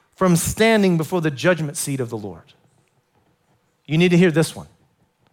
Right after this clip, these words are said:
Although you're clean, you're pure, you're forgiven, you're saved, you're proclaimed righteous and holy before God because of Yeshua's blood and his work. All of those things are in, are true and they are intact.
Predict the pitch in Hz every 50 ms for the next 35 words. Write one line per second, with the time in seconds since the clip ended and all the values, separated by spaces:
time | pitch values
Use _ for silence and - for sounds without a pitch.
0 | _ _ _ _ _ _ _ _ _ _ _ _ _ _ - 165 180 180 202 226
1 | 240 240 233 269 277 - - - 254 247 220 185 165 151 143 175 - 151 170 214
2 | 233 208 214 - - 254 240 220 190 170 151 - 180 170 196 180 - 240 226 190
3 | 226 226 202 175 165 147 143 147 147 185 208 196 - - - - 247 233 220 196
4 | 165 139 127 113 - - - _ _ _ _ _ _ _ _ _ _ - 175 160
5 | - 214 208 208 - 226 233 233 226 208 214 247 254 254 - - - 196 170 -
6 | 196 185 160 196 240 240 220 185 170 160 156 - 214 208 214 202 240 240 233 202
7 | 180 165 160 160 - 185 160 170 170 180 170 - - 233 233 226 190 202 220 220
8 | 214 196 185 170 165 170 160 170 196 220 226 208 - - - - - - - -
9 | - 196 233 247 247 240 190 240 233 226 - - 240 240 226 190 214 208 196 185
10 | 165 - - - - 175 151 - - - 262 262 269 262 - - - - 190 180
11 | 170 202 196 196 190 - 202 202 190 - - - 233 220 147 120 - - - -
12 | - -